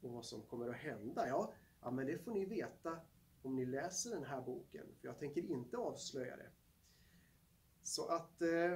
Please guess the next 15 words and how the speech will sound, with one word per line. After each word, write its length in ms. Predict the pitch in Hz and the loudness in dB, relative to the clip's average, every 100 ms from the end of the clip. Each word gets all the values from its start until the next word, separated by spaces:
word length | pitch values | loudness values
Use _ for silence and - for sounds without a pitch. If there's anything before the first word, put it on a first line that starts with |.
| 180 - - - - | 0 -8 -20 -20 0
det 100 | 170 | 2
jag 140 | 190 | 4
kan 120 | 208 | 2
säga 360 | - 233 202 240 | 4 6 8 6
om 180 | 156 139 | 4 2
boken 320 | 143 139 135 | 0 0 0
är 40 | |
att 80 | 139 | 2
den 100 | 185 | 2
är 80 | 220 | 2
lite 220 | 233 196 | 0 -2
sorglig 600 | - 202 151 135 156 151 | 0 2 4 4 2 0
sådär 340 | - 143 131 | 0 2 4
i 220 | 135 135 131 | 4 4 4
mitten, 800 | 143 156 - - - 127 123 | 2 -2 -8 -12 -6 -4 -4